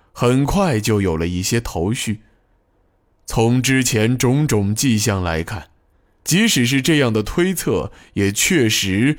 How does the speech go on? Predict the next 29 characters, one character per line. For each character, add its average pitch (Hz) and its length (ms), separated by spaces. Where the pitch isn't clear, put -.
是 - 200
在 87 180
情 92 420
理 82 200
之 95 220
中。 101 260
只 139 180
是 143 160
对 143 200
于 135 220
预 156 280
兆 120 280
中 143 200
的 135 120
内 170 240
容， 87 320
克 196 220
利 190 120
满 76 380
却 98 200
还 98 360
是 123 200
找 82 320
不 82 160
到 82 180
任 82 280
何 85 220
线 87 340
索。 - 340